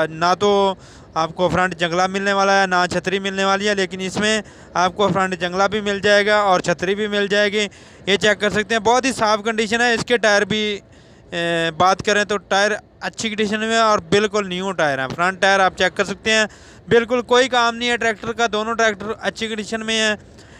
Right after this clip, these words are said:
ये चेक कर सकते हैं जी। गियर बक्से वाला एरिया भी इसका भी, और condition अच्छी है, बिल्कुल साफ़ condition में रखा गया है tractor।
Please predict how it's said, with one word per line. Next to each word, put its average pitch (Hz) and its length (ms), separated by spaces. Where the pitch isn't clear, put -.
ये 185 80
चेक 202 200
कर - 120
सकते 208 240
हैं 226 80
जी। 226 100
गियर 202 200
बक्से 214 280
वाला 214 240
एरिया 214 240
भी 208 140
इसका 220 300
भी, 220 200
और 170 220
condition 208 340
अच्छी 226 320
है, 233 100
बिल्कुल 214 440
साफ़ 208 340
condition 208 400
में 214 200
रखा 190 280
गया 208 160
है 202 80
tractor। 202 440